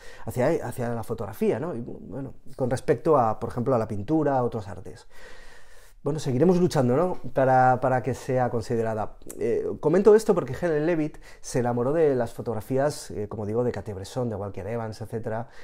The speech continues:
grandes contemporáneo-, contemporáneos de ella, además, gente que, que inspiró a su propia fotografía documental. Porque eso es uno de los puntos clave que quiero comentaros sobre Helen Levitt. Y es que, mm, eh, fue una fotógrafa, eh, que no necesitó viajar a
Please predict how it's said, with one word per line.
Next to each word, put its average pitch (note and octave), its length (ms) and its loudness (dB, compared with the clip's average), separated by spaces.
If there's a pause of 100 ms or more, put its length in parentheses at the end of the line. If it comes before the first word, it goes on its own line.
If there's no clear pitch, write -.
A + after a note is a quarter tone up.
(120)
grandes A#2 260 -2
contemporáneo-, A2+ 920 0
contemporáneos A2+ 640 -2
de G#2 160 -2
ella, A#2+ 280 2
además, G#2+ 440 -2 (320)
gente B2 360 0
que, A#2 400 2 (720)
que D3+ 80 2
inspiró C3+ 460 4
a D#3 40 2
su D3+ 140 -2
propia C3 260 0
fotografía A#2+ 600 -2
documental. A2+ 720 -2 (320)
Porque C3+ 160 2
eso F3+ 160 2
es F#3+ 80 -2
uno G3+ 120 4
de F#3 80 2
los E3 140 0
puntos D#3 340 -2
clave D3+ 280 0
que D3 120 -2
quiero C3+ 200 -2
comentaros B2+ 420 0
sobre A#2 240 -2
Helen G2+ 320 -2
Levitt. G2 320 -4 (320)
Y C#3 60 0
es D3+ 100 0
que, G3 260 2
mm, D3 220 -2
eh, C#3+ 120 -2
fue F#3 160 2
una A#3 100 2
fotógrafa, F3+ 600 0 (460)
eh, C3 240 0
que C#3 140 0
no D3+ 100 0
necesitó F3 460 0
viajar D3+ 280 0
a C#3 220 0